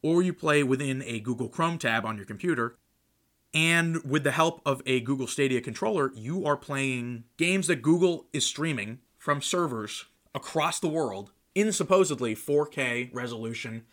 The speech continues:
sixty frames per second, seamlessly. Like, no lo-, n-, no additional load times. You click,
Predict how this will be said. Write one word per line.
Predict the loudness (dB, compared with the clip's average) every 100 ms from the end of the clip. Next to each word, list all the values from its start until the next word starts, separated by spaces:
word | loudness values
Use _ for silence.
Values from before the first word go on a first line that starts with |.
| _ -10
sixty | -8 -6 -6
frames | -6 -8
per | -10
second, | -8 -8 -10 -16 _ _ _ _ _
seamlessly. | -6 -4 -2 -4 -8 -12 -18 _ _
Like, | -10 -2
no | 4 6
lo-, | 6
n-, | 4 0 -6 -12 _ _
no | 8 12 12
additional | 12 6 0
load | 4 4 2
times. | -2 -2 -2 -6 -10
You | -8 -8
click, | -6 0 0 0 -10